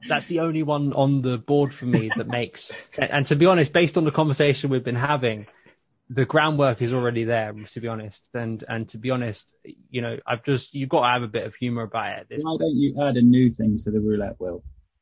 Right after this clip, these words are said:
Speaker 1: But I don't know what, I
Speaker 3: Stamford
Speaker 1: can't say
Speaker 3: Stamford Bridge falls into a sinkhole.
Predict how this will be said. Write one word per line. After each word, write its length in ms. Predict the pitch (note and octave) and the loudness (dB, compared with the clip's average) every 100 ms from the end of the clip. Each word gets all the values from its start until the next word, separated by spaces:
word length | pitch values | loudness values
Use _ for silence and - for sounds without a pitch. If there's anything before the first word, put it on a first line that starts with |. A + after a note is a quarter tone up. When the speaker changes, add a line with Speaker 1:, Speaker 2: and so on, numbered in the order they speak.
| _ _ _ _ - - _ G#3+ | _ _ _ _ -20 -20 _ -8
Speaker 1:
But 60 | C3 | -4
I 100 | F3 | -2
don't 160 | F3 F#3+ | 0 -2
know 60 | |
what, 100 | F3 C3+ | -2 0
I 40 | |
Speaker 3:
Stamford 200 | C#3+ C3+ | 2 2
Speaker 1:
can't 180 | G#3 G3 | 0 -2
say 100 | F3 | 0
Speaker 3:
Stamford 340 | F#3+ F#3+ F#3+ | 0 2 4
Bridge 240 | F#3+ F3+ D#3+ | 4 4 2
falls 200 | F3 E3 | -4 -2
into 200 | D#3 D#3 | -2 -2
a 40 | |
sinkhole. 580 | C#3 D#3+ B2 B2+ G#2 | -2 -2 2 2 2